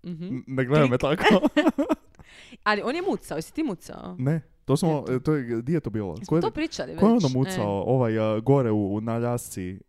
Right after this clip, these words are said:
Speaker 2: Hansen. Da, da, tad si me isto usporedila <laughs> s njim.
Speaker 1: <laughs> Ja ili ti?
Speaker 2: Ne, ne, ti.
Speaker 1: Ovo si sada ti usporedio.
Speaker 2: Da. Pa, e, e, do-, okej.
Speaker 1: Pa jesi.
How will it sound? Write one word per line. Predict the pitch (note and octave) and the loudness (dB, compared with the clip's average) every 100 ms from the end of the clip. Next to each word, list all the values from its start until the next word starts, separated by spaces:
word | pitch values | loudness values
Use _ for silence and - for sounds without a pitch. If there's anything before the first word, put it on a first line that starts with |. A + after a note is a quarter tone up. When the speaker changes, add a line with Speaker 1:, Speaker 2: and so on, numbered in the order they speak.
| _ | _
Speaker 2:
Hansen. | - B2 B2 - F2 - | -8 -6 -6 -8 -14 -10
Da, | A2+ | -4
da, | A#2+ A2 - | -2 -2 0
tad | D#3 F#3+ | 0 0
si | E3 | 0
me | D#3+ | -2
isto | - B2+ | -2 -4
usporedila | - B2 B2 E3 G#3+ A#3 | -2 -2 0 0 6 6
<laughs> | |
s | - - A#3+ | 4 -2 -6
njim. | B3+ G#3+ | 0 2
Speaker 1:
<laughs> | A3+ B3+ G#4+ G#4 - _ F#4 D4+ D#4 - - - F#3+ | 4 6 8 6 4 _ -10 -8 -10 -12 -16 -18 -8
Ja | G3+ A#3+ E4 | -2 2 4
ili | F4+ | 2
ti? | - - D4 F3+ F3+ | 2 2 2 0 2
Speaker 2:
Ne, | D3+ C#3 | 4 4
ne, | A2+ | 2
ti. | D3+ C3 - _ | -2 -4 -6 _
Speaker 1:
Ovo | G3 B3+ | -4 -4
si | - | -4
sada | G#3 G3+ E4 | -2 0 0
ti | D#4+ F3 | -2 -6
usporedio. | E3 - D#3 D#3 D#3 | -8 -12 -12 -10 -8
Speaker 2:
Da. | E3 E3+ - _ _ _ - | -8 -10 -18 _ _ _ -4
Pa, | C3+ - | -4 -2
e, | C#3+ - - - | -10 -10 -16 -18
e, | - - _ - | -18 -18 _ -4
do-, | B2+ B2 | -2 -2
okej. | - D3 B2+ C3+ - | -4 -8 -10 -12 -12
Speaker 1:
Pa | |
jesi. | F3 A3 - - | -6 -6 -8 -14